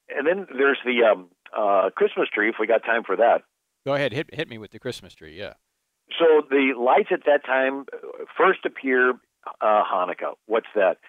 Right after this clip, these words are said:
Speaker 1: Uh, Jews are taken captive to Babylon. The Persian king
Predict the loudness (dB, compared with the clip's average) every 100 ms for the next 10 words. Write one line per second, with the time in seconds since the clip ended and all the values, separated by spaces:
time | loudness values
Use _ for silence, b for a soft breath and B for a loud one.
0 | b b 0 4 6 4 2 -4 _ _
1 | _ _ _ -4 0 0 0 0 -2 2
2 | 0 0 -8 0 2 4 4 4 4 2
3 | -2 0 0 0 -4 -6 -4 -4